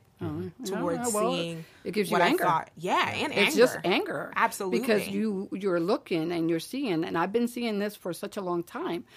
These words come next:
Speaker 1: that I feel there's no hope for, uh, well, hope there is. It's just that, like you said, um, they're not doing anything to help.
Speaker 2: Mm-hmm.
Speaker 1: And we, we as a group,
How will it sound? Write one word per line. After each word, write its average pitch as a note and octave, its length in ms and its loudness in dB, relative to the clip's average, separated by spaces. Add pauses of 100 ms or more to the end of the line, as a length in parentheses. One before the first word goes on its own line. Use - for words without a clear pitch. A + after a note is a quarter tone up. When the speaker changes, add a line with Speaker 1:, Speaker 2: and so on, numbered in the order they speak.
(300)
Speaker 1:
that G3+ 120 4
I G3 100 6
feel C4 220 2
there's G3 320 -2
no G3 540 0
hope - 360 -4 (1000)
for, G#3 240 2 (180)
uh, F3+ 280 2 (480)
well, E3 260 -4 (300)
hope A#3+ 340 2
there F#3+ 160 2
is. - 340 0 (560)
It's F#3+ 160 -2
just G#3 260 2
that, F3 240 4 (240)
like F3+ 160 -4
you F3 100 -2
said, - 320 -6 (100)
um, E3+ 460 -10 (520)
they're G3 200 2
not G3 180 2
doing E3+ 200 0
anything E3+ 380 -6
to - 120 -12
help. - 360 -12 (220)
Speaker 2:
Mm-hmm. F3+ 300 -8 (440)
Speaker 1:
And F3 280 0
we, G3 340 -2 (400)
we G#3+ 420 0
as F3 480 0
a E3 120 -6
group, F3 420 -2